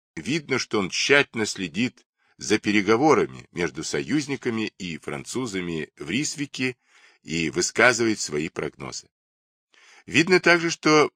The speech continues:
он самым внимательным образом наблюдает за событиями в Польше и требует быстрой информации. Он постоянно руководит работой Великого посольства и таким образом держит в своих руках руководство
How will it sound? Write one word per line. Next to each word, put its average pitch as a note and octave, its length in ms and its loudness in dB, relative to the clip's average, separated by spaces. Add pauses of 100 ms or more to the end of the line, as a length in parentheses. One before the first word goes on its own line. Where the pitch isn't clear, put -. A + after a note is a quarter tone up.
(120)
он A#2 180 0
самым D3 380 2
внимательным B2 640 0
образом A#2 600 0
наблюдает F2 680 0
за F#2+ 100 -4
событиями G#2+ 640 -4
в - 180 -14
Польше F#2+ 560 0 (400)
и D2+ 100 -10
требует F#2+ 500 4
быстрой C#3 600 0
информации. E2 720 -8 (640)
Он G2+ 200 4
постоянно A#2 960 -2
руководит D2+ 580 -6
работой D2 440 -4
Великого C#2+ 480 -8
посольства C3+ 720 -4 (460)
и F#2+ 80 -10
таким G#2+ 320 -2
образом D3+ 440 0
держит B2 400 4
в - 60 -8
своих A#2 380 0
руках A2 480 2
руководство G#2+ 880 -2